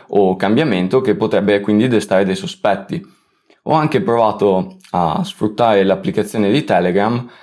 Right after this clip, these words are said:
dato che questa sfrutta il permesso della fotocamera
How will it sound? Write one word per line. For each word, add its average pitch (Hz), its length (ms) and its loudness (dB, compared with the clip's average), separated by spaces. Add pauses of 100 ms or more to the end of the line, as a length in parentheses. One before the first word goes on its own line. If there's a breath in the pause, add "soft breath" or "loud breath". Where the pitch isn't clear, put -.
(120)
dato 113 280 -4
che 139 180 -2
questa 110 460 0
sfrutta 117 460 0
il 90 120 0
permesso 104 440 -2
della 98 200 2
fotocamera 113 800 0